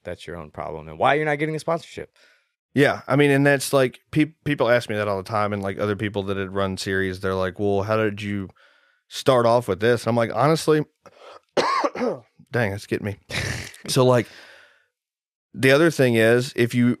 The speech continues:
Speaker 2: if you really wanna start a relationship with the company, and like I said on the, on the greedy thing, like, you can't be greedy.
Speaker 1: Yeah.
Speaker 2: Find out another way that you can do it. So, like, uh, Lucas Oil was our first oil sponsor. Redline we had for, like, three years.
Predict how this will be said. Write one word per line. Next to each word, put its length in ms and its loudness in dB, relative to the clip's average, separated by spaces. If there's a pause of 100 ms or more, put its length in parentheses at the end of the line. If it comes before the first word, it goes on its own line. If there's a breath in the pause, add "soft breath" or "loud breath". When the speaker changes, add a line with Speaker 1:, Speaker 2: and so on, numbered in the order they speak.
(120)
Speaker 2:
if 120 0
you 120 2
really 260 6
wanna 300 4
start 260 4
a 40 2
relationship 540 2
with 100 -2
the 60 -6
company, 580 -2 (200)
and 340 0
like 200 0
I 60 0
said 180 0
on 100 -2
the, 180 -2
on 120 0
the 80 -4
greedy 300 -2
thing, 180 -2
like, 100 -2
you 100 -4
can't 200 -2
be 100 -6
greedy. 400 -2 (180 loud breath)
Speaker 1:
Yeah. 300 -10
Speaker 2:
Find 460 4
out 240 4
another 360 4
way 160 4
that 100 0
you 120 0
can 140 -2
do 160 2
it. 120 2
So, 160 0
like, 240 2 (920)
uh, 380 4 (280)
Lucas 340 0
Oil 480 4 (120)
was 180 0
our 100 2
first 280 0
oil 120 2
sponsor. 360 -2
Redline 400 2
we 80 -2
had 160 -2
for, 40 -4
like, 140 -4
three 240 -4
years. 300 0